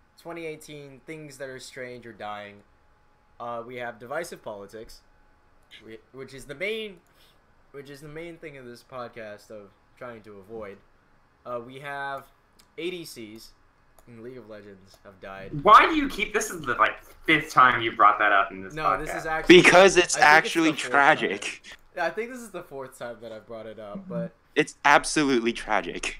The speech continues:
Speaker 1: I'm gonna keep this list going. I'm gonna, I'm gonna make things, thing,
Speaker 3: Harold the
Speaker 1: things that
Speaker 3: Alien.
Speaker 1: have died in twenty eighteen.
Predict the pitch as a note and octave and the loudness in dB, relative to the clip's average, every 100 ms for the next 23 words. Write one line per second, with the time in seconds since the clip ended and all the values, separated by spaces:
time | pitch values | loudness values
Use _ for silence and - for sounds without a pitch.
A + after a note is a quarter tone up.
0 | - C#3 D3+ E3 - F#3+ F3 D#3 C3+ B2 | -14 -14 -14 -16 -16 -18 -16 -16 -16 -16
1 | - A2 G#2+ G#2+ A#2+ A#2+ C3+ C#3 C3 - | -14 -14 -14 -16 -16 -14 -14 -16 -18 -20
2 | B2+ B2 B2 A#2+ _ - D#3+ F3 D#3 - | -20 -18 -18 -20 _ -16 -14 -14 -18 -20
3 | _ - D#3 D#3 D#3 D3 - - A#2+ A#2+ | _ -18 -18 -18 -20 -20 -12 0 2 2
4 | A2+ - G2 F#2+ - - D3+ C#3 A#2+ A#2+ | 0 0 0 0 -4 -8 -12 -14 -16 -16
5 | A#2 A#2 A2+ A2 - - - - - - | -14 -14 -14 -16 -20 -20 -20 -20 -20 -20
6 | - - _ B2 A#2+ A2+ A2+ A2 _ - | -20 -20 _ -20 -18 -18 -20 -20 _ -20
7 | - D3 C#3 C3 B2+ B2 A#2+ A2 G#2 | -18 -16 -16 -16 -18 -18 -18 -18 -20